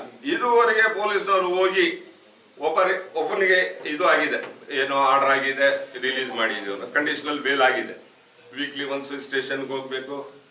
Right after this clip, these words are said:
ಮತ್ತೆ ಅವ್ರು ಕರೆದಾಗ ಎನ್ಕ್ವೈರಿಗೆ ಹೋಗ್ಬೇಕು. ಆತನ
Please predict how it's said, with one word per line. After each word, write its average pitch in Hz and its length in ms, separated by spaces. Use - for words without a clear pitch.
ಮತ್ತೆ 135 240
ಅವ್ರು 123 200
ಕರೆದಾಗ 127 320
ಎನ್ಕ್ವೈರಿಗೆ 113 420
ಹೋಗ್ಬೇಕು. 95 320
ಆತನ 240 240